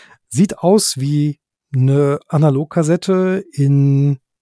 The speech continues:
schönem Artwork in der Regel, mit so ausklappbarem Cover,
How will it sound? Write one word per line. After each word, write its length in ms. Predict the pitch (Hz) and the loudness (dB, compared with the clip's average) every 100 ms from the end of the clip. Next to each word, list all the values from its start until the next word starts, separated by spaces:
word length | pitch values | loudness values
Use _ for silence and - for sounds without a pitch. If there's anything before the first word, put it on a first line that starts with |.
| _ - | _ -16
schönem 460 | - 160 151 135 | -6 0 2 0
Artwork 500 | 131 151 - 165 180 | -2 -6 -2 -2 -2
in 100 | 135 | -4
der 160 | 127 120 | -4 -4
Regel, 340 | 135 180 220 - - - - - _ | -6 -4 -6 -10 -20 -20 -20 -20 _
mit 200 | 127 - | -4 -2
so 260 | 139 147 | -4 -6
ausklappbarem 1000 | - 151 160 - 147 131 139 131 117 117 | -6 -6 -4 -2 -4 -2 -6 -4 -4 -8
Cover, 720 | - 165 139 151 147 139 143 | -2 0 2 2 2 0 -2